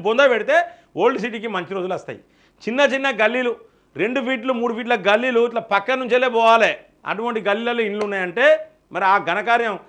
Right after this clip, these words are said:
అత-, ఆ, ఆ, ఆ, అట్లా ఉండడానికి గల కారణం ఎవరయ్యా అంటే ఈ అక్బరుద్దీన్ ఓవైసీ, అసదుద్దీన్. మీరు ఎన్ని సంవత్సరాల కాంచెలు పాలిస్తా ఉన్నారు మీ ఎంఐఎం అక్కడ? ఎందుకు రోడ్లు పెద్దగా లేవు? ఎందుకు డ్రైనేజీ సిస్టమ్ కరెక్ట్ లేవు? ఎందుకు వాళ్ళ బతుకులు మారలేదు?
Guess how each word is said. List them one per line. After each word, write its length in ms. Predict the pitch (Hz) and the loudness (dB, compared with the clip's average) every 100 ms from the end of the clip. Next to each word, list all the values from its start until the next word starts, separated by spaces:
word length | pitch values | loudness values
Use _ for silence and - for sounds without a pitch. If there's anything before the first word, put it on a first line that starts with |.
| _ - | _ -18
అత-, 160 | 143 160 | -8 -2
ఆ, 60 | 180 175 180 180 | 2 2 4 2
ఆ, 20 | 190 | 4
ఆ, 20 | 190 208 165 | 0 0 -6
అట్లా 140 | 196 220 | -6 2
ఉండడానికి 340 | 254 277 262 | 2 2 2
గల 100 | 269 - 214 | 0 2 4
కారణం 280 | 262 285 269 | 4 4 2
ఎవరయ్యా 260 | 269 254 247 | 4 4 4
అంటే 160 | 233 302 339 - - 202 | 6 8 8 6 -10 -4
ఈ 40 | 180 | -4
అక్బరుద్దీన్ 460 | 175 277 247 240 226 | 0 0 2 -2 -2
ఓవైసీ, 300 | 226 - 403 - - - | -2 -2 -6 -8 -14 -4
అసదుద్దీన్. 340 | 165 208 208 180 | -2 0 0 -2
మీరు 100 | 202 196 | -2 -2
ఎన్ని 140 | 240 208 | -2 -2
సంవత్సరాల 400 | 214 247 269 262 247 | -2 2 4 4 2
కాంచెలు 280 | 254 254 240 | 0 0 2
పాలిస్తా 300 | 240 226 247 247 | 0 0 -2 0
ఉన్నారు 160 | 247 233 | -2 -2
మీ 60 | 226 | -4
ఎంఐఎం 280 | 220 233 240 226 | -2 -4 -4 -4
అక్కడ? 160 | 220 - - _ _ _ _ _ _ 151 | -6 -6 -12 _ _ _ _ _ _ -4
ఎందుకు 220 | 262 285 277 | -2 2 8
రోడ్లు 260 | 240 269 269 254 | 8 8 6 2
పెద్దగా 260 | 220 214 190 | 0 0 0
లేవు? 200 | 165 233 - _ _ _ _ | -2 -6 -12 _ _ _ _
ఎందుకు 300 | 147 240 294 277 | -2 0 0 0
డ్రైనేజీ 400 | 220 240 285 294 240 | 2 2 0 -2 -6
సిస్టమ్ 280 | 247 262 226 | -4 -4 -2
కరెక్ట్ 240 | 208 202 185 | -2 -2 -4
లేవు? 160 | 165 220 - - | -4 -6 -12 -10
ఎందుకు 240 | 226 294 302 285 | -6 -2 2 4
వాళ్ళ 160 | 269 254 | 4 2
బతుకులు 320 | 302 - 302 285 | 0 -2 -2 2
మారలేదు? 380 | 240 214 165 | 4 4 2